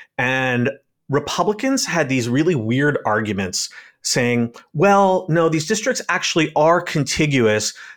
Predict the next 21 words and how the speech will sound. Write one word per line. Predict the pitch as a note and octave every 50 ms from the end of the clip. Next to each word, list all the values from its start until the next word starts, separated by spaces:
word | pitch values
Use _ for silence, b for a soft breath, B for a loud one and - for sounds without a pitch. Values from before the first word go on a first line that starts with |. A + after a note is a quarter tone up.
| B B
because | - C#3+ - - - F3 D#3+ D3+ D3+ D3 C#3+ C#3+ - -
many | F#3+ A#3 C4 C4+
municipalities | A#3+ A3+ G#3 F#3+ - - - - - - - C#4 D4+ D#4 D4+ G3+ D3+ B2+ A2+
in | B2 G#2+
Wisconsin | A#2 A2 - - B2 G#2+ G#2+ G#2+ G#2+ - - A2+ G#2+ G#2+ G#2+ G#2+ B B B B B -
are | C#3+ B2+ B2+ B2+ B2+
themselves | B2 C#3 C3+ C#3 C3+ - A#3 G#3 E3+ C3 - - -
not | A#2+ B2 B2 D3+ G3 - - -
contiguous. | - A2+ G2+ - - G2 D#2 F2 E2 E2+ G#2 D3 - - - - - B B B B B B B B B B B B B B B D3+ - _ -
But | D3+ C#3 D3 D3 D3+ D3+ D3 D3+ D3+ D3+ D3+ -
these | D3 D3 G3 A#3+ A3+
districts | A3+ G#3+ G3 G3+ - F#3+ E3+ E3+ - -
represent | B2+ D3+ D#3+ - E3 D3 C#3 D#3+ D#3 C#3+
municipal | C#3 C#3+ C3+ C3+ - - D#3 D#3 E3 D#3
borders, | D#3 C4+ D4 D#4 D4+ D4 - A3 G#3+ G3+ G3 G3+ G3 G3 G3 - -
so | - - E3 D#3 D3+
therefore | C#3 D3 D3 D3+ D3 - - D3 C#3 C#3 C3+ B2+ B2+ B2 A#2+ A#2+ A#2 A2+ A2+ - _ _ _ _ _ _ -
they | C#3+ B2+
are | B2 A#2+
somehow | - - B2+ B2 B2 A#2
contiguous." | A2 - G#2+ - B2 G#2+ F#2+ F#2+ D#2 - -